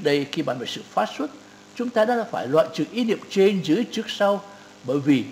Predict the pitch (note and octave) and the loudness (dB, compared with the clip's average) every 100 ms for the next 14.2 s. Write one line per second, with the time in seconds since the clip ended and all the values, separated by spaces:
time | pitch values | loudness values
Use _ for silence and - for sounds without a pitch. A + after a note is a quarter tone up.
0 | - D#3 G#3 G3+ C3 A3+ G#3+ F#3+ - C3 | -8 -4 -4 -4 -2 -2 0 -2 -4 -6
1 | E2 B2+ E3 D#3 - - - - - - | -4 -2 -4 -6 -14 -16 -20 -20 -20 -20
2 | - - - - - - - D4+ D4+ C#4+ | -20 -20 -20 -20 -20 -18 -6 -4 0 0
3 | C4+ F#3+ E3 A#3 G#3 E3+ - - - - | 0 -2 -2 -4 0 0 -2 -16 -20 -20
4 | - - C4+ A3 E3 D#3 - D3+ - A3+ | -20 -6 0 2 2 -2 -6 -6 -2 -2
5 | C4 - - - - - - - - B3+ | -2 -8 -12 -18 -20 -20 -20 -8 -2 4
6 | G#3+ D#3 A#3+ - - D3 G3 G3+ G#3+ G3+ | 4 4 -2 -4 -4 0 -2 0 -4 -2
7 | F#2 G2 E3+ F#3+ B2+ - - - - - | -6 -4 -2 -4 -6 -18 -20 -20 -16 -8
8 | C#3 G#3 G3 D#3+ - B2+ C3+ - A2+ F#2+ | -6 -2 -2 -2 -2 -4 -4 -6 -8 -8
9 | - - G#3+ D#3+ - - D#3 D#3 B2+ C#3+ | -10 -6 -2 -2 -2 -2 0 0 0 2
10 | A#3+ - - - - - - - - C#3+ | 2 0 -16 -20 -20 -20 -20 -18 -10 -8
11 | C3+ - C#3 C#3 D3 C#3 A2 - A2 - | -8 -6 -6 -4 -2 -2 -4 -10 -10 -10
12 | - - - - - - - - - - | -12 -20 -20 -20 -20 -20 -20 -20 -18 -8
13 | - F#3+ A3+ B3 B3 A3+ D#3+ F3 A3+ A#3 | -2 2 2 4 4 4 2 2 0 0
14 | A#3+ A#3 | 0 -2